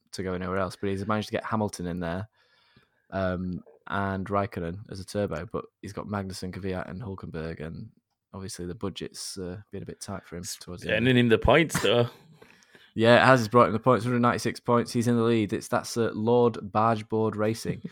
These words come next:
Speaker 2: <laughs>
Speaker 1: So if you've got more than hundred ninety-six points, you can join our league straight away, and you'll be
Speaker 2: <laughs>
Speaker 1: obviously ahead. Um, if you've got more than a hundred and eight points, you can join our league and be ahead of the hosts. And if you've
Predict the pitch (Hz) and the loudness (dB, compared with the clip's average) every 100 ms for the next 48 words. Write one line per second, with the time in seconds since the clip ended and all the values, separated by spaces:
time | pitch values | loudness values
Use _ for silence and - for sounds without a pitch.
0 | - - - 113 104 120 131 143 131 151 | -16 -18 -2 2 2 0 4 4 8 10
1 | 151 135 135 135 120 127 - - - - | 10 10 8 6 6 4 2 -2 -2 4
2 | 127 98 87 113 104 120 113 104 101 - | 6 6 2 2 6 6 8 6 4 2
3 | - 113 73 101 85 95 - 95 98 104 | 2 4 4 2 2 2 2 2 2 0
4 | 95 92 90 - - 214 - 185 - 196 | 0 2 0 2 4 4 4 2 2 2
5 | 92 151 - - - - 113 - 104 104 | 2 0 2 0 0 -4 -4 0 4 6
6 | 101 101 98 - _ - 120 113 120 127 | 4 2 -2 -6 _ -2 2 4 8 10
7 | 120 117 120 117 107 127 135 - 110 113 | 10 8 8 6 6 6 4 8 8 8
8 | 110 110 107 107 104 104 101 98 101 110 | 2 0 2 6 6 6 4 2 2 4
9 | 104 95 - 113 110 - - - - - | 2 2 4 4 4 -4 -6 -8 -12 -20
10 | - - 123 120 117 117 113 117 107 | -6 6 8 8 6 0 -4 -2 -2